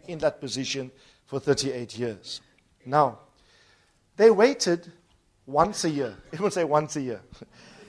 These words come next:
There was a little pool there, and so the angel would come down and do what? Stir the waters. When the waters started moving,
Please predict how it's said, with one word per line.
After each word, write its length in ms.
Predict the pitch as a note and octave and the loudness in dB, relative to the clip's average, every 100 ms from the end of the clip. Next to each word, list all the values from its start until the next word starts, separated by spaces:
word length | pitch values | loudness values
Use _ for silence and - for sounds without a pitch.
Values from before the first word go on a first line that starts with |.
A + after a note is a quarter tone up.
| - - - - | -20 -20 -8 4
There 120 | F#3 | 6
was 140 | G3 | 6
a 40 | G3+ | 2
little 200 | A#3 A3+ | 2 0
pool 460 | - A3+ G#3+ E3 | -2 -2 4 4
there, 360 | C3 C3 G#3+ G3+ _ _ _ - | 4 -2 -6 -14 _ _ _ -12
and 180 | D3+ | -10
so 180 | - E3 | -2 2
the 140 | D3+ - | 2 2
angel 460 | F#3 A3 A3 G3+ G3 | 0 0 -2 0 0
would 160 | F3 - | -2 -2
come 240 | F3 D#3 | -4 -2
down 380 | C3 C3 D#3+ F3+ | -2 0 0 -4
and 140 | D3+ B2+ | -8 -4
do 100 | C#3+ | 0
what? 320 | C#3 - - _ _ _ _ - - - - | 0 -2 -14 _ _ _ _ -20 -20 -20 -10
Stir 320 | - - E3 | -8 -4 -4
the 100 | E3+ | -2
waters. 640 | D3 D#3 A#3+ A#3+ E3 F3+ - - _ - | 4 8 8 8 -6 -10 -14 -20 _ -12
When 120 | D3 | -2
the 80 | D#3+ | 0
waters 380 | F3+ C4+ C4 - | 0 -2 -4 -2
started 320 | F#3+ E3 C#3+ | 0 0 0
moving, 480 | C#3+ G#3+ F3 E3 | -6 -4 -6 -10